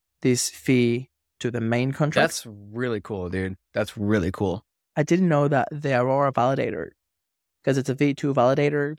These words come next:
Speaker 1: and they give out Aurora instead of Near, they chose to burn thirty percent of the Near that the validator receives. Dude, this is the craziest story. I haven't said this publicly.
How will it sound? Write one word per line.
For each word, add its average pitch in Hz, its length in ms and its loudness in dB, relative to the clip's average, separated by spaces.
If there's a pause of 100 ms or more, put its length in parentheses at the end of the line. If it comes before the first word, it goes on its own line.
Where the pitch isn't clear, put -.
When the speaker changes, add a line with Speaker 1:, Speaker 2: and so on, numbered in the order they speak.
(140)
Speaker 1:
and 123 120 -4
they 113 140 0
give 123 220 0
out 110 180 4
Aurora 123 440 4
instead 135 320 0
of 127 120 -2
Near, 143 340 -2 (540)
they 147 240 2
chose - 600 -14
to 120 260 -8 (640)
burn 127 680 0 (380)
thirty 135 240 0
percent 131 760 -6 (180)
of 135 180 -2
the 127 100 2
Near 123 360 2
that 151 160 2
the 135 100 2
validator 143 500 4
receives. 165 640 2 (720)
Dude, 127 140 0
this 131 180 -2
is 143 80 -4
the 143 80 0
craziest 127 480 -2
story. 117 260 -4
I - 80 -4
haven't 131 300 0
said - 140 -6
this 147 120 -10
publicly. - 440 -4